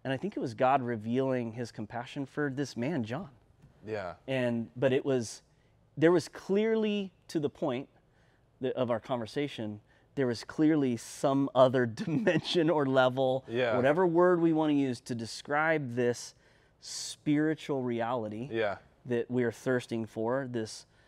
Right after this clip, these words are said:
Speaker 1: this spiritual, um, y-, yeah, just that there was something going on there, m-, more than met the eye.
Speaker 2: Yeah.
Speaker 1: More than the physical.
Speaker 2: Yeah, and I,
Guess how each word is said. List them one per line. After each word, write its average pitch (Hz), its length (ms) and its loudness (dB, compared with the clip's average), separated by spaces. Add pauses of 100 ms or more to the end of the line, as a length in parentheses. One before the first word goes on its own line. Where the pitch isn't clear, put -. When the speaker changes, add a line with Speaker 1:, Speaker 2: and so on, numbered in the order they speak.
(300)
Speaker 1:
this 113 200 -6
spiritual, 131 840 -2
um, 107 360 -6 (600)
y-, 127 340 -8
yeah, 156 200 4
just 123 240 -4
that 135 140 -6
there 147 120 2
was 147 140 0
something 139 500 -4
going 110 260 -6
on 120 260 -6
there, 101 300 -10 (340)
m-, 151 180 -4
more 185 320 10
than 156 160 4
met 131 180 -2
the 113 120 -8
eye. 95 140 -14 (300)
Speaker 2:
Yeah. 113 340 -4 (160)
Speaker 1:
More 143 200 2
than 147 100 4
the 131 60 2
physical. 107 420 -8 (600)
Speaker 2:
Yeah, 113 380 -2
and 120 160 -8 (120)
I, 123 160 -2